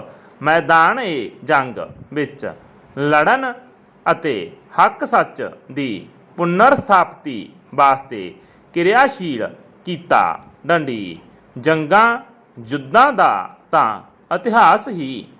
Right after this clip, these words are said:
ਅਦੁੱਤੀ ਅਤੇ ਵੱਖਰਾ ਹੈ। ਡੰਡੀ ਇਸ ਜਜ਼ਬੇ ਭਰਪੂਰ ਕੌਮ ਨੇ ਕਦੇ ਹਾਰ ਨਹੀਂ ਮੰਨੀ। ਡੰਡੀ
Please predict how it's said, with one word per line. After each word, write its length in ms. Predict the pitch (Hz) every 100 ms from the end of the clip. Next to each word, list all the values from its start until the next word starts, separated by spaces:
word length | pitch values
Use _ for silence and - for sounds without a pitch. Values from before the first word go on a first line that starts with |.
| _ -
ਅਦੁੱਤੀ 640 | 165 170 170 - 226 220 220 - - 185
ਅਤੇ 220 | 180 156 98 - - - -
ਵੱਖਰਾ 500 | 151 160 202 240 285
ਹੈ। 280 | 214 208 277
ਡੰਡੀ 540 | 233 170 131 107 80 - - -
ਇਸ 240 | 151 156 175 143 - - -
ਜਜ਼ਬੇ 500 | 131 160 156 156 226
ਭਰਪੂਰ 640 | 277 269 - 247 202 135 104 - - -
ਕੌਮ 340 | 175 208 277
ਨੇ 280 | 220 135 101 - _
ਕਦੇ 480 | 139 131 151 143 - - - -
ਹਾਰ 280 | 156 175 262
ਨਹੀਂ 420 | 254 180 143 104 - -
ਮੰਨੀ। 480 | 160 156 131 92 82 - -
ਡੰਡੀ 520 | 160 139 113 92 80